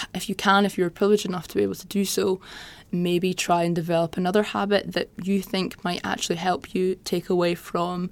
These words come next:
a habit that you've maybe relied on for too long. I don't know. Even if you don't struggle with this at all and you just enjoy listening, thank you very much for listening to the podcast. I hope that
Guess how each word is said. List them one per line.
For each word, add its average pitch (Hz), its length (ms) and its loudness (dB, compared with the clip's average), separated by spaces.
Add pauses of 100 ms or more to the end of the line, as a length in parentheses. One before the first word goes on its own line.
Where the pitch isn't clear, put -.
(380)
a - 60 0
habit - 400 0
that - 180 -4
you've 180 180 0
maybe 175 280 2
relied 175 420 0
on 175 140 0
for 170 140 -6
too 170 220 -4
long. 208 480 2 (540)
I 185 100 8
don't 180 140 2
know. - 300 -4
Even 233 320 6
if - 180 -2
you 196 40 4
don't 180 140 4
struggle 180 280 2
with 170 100 0
this 175 180 -2
at - 140 -4
all 165 320 0 (180)
and 180 120 0
you 175 60 0
just 175 220 -2
enjoy 165 260 -2
listening, 180 560 -2 (380)
thank 170 280 -2
you 175 60 4
very 165 200 0
much 170 220 -4
for - 100 -2
listening 175 240 0
to - 100 -2
the - 80 -12
podcast. 214 400 2
I 196 100 0
hope 196 320 2
that 185 300 0